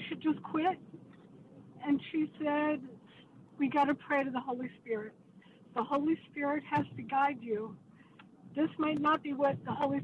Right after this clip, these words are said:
Spirit and or Jesus wants you to do. He put you there for a reason."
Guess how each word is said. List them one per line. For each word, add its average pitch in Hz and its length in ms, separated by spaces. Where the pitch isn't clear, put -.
Spirit 269 440
and 262 180
or 277 140
Jesus 330 400
wants 233 260
you 226 60
to 214 120
do. 208 340
He 302 140
put - 280
you 240 100
there 233 220
for 233 140
a 214 60
reason." 220 540